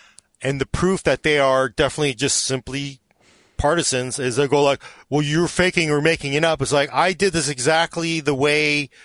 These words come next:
you were complaining in these circumstances. You're still losing." And it's just clear that no matter what you can say to those people, it's, they're just, they just wanna, it's like a sport, they're a sports team,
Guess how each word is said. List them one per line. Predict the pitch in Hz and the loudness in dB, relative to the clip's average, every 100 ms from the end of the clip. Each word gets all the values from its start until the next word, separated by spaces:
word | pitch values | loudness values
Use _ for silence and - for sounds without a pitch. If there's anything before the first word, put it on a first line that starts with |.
| _ 123 | _ -8
you | 139 | 0
were | 156 156 | 0 2
complaining | 156 135 156 180 160 143 147 139 - - - | -2 0 0 2 0 0 -2 -8 -20 -18 -12
in | 120 | -8
these | 131 156 | -4 0
circumstances. | - 185 180 - 147 139 143 143 135 - _ _ _ _ _ | 0 0 -2 0 0 0 0 -2 -2 -10 _ _ _ _ _
You're | 202 147 | -6 -2
still | 147 - 196 202 | 0 2 2 4
losing." | 185 226 165 170 165 170 - - _ _ _ _ _ - | 2 2 0 0 -2 -6 -12 -20 _ _ _ _ _ -6
And | 139 147 | -2 -2
it's | 139 | -2
just | - - | -4 0
clear | 170 | 0
that | 147 147 - | 2 0 -2
no | 135 | -2
matter | 143 151 143 | 2 2 2
what | 147 143 | 0 -2
you | 120 | -8
can | - 110 | -10 -4
say | 139 120 | -2 -2
to | 107 | -2
those | 95 | -4
people, | 127 117 90 87 | -8 -8 -10 -10
it's, | - - - - | -10 -10 -12 -10
they're | 107 | -8
just, | 95 95 - _ - | -6 -10 -10 _ -4
they | 139 | -2
just | 160 - | -2 -2
wanna, | 147 147 151 143 | 0 0 -2 -4
it's | - - | -12 -4
like | 156 143 | -4 -4
a | |
sport, | - - 165 | -6 -6 -4
they're | 160 | -2
a | |
sports | 147 - 170 - | -2 -2 -4 -4
team, | 117 78 | -8 -12